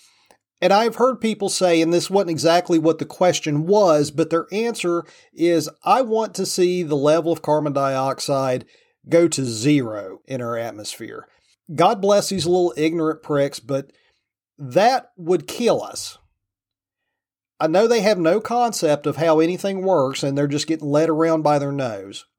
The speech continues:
But if the level of carbon dioxide in the atmosphere was at zero, all the plants on the,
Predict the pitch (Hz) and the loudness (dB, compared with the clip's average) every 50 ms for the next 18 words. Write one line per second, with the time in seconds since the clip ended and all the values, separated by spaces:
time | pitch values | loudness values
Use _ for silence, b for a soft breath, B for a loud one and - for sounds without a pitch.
0 | _ _ - 147 170 180 175 - 165 165 160 - 165 156 151 156 180 208 247 240 | _ _ -2 2 2 2 4 2 2 0 2 2 0 2 4 4 4 4 4 2
1 | 247 247 226 - - - 180 180 180 185 180 175 156 143 139 143 143 131 - - | 2 2 2 0 0 0 2 2 2 2 2 2 2 4 4 2 2 0 0 -2
2 | 147 139 135 131 139 135 131 127 127 131 135 127 135 127 - - 147 143 139 131 | -2 -2 0 -2 -4 -6 -6 -6 -6 -6 -6 -6 -8 -10 -8 -4 -4 -2 -2 -2
3 | 135 139 139 117 151 160 160 117 113 135 135 127 113 107 - - - - - _ | -2 -2 0 0 0 0 -2 -2 -2 -2 -2 -2 -4 -6 -10 -12 -16 -18 -20 _
4 | _ _ _ _ _ - 165 190 214 214 240 - - 240 226 214 208 - 202 196 | _ _ _ _ _ 2 4 4 4 2 0 0 0 2 2 2 0 0 0 -2
5 | 196 190 185 170 156 | -2 -2 -2 -4 -6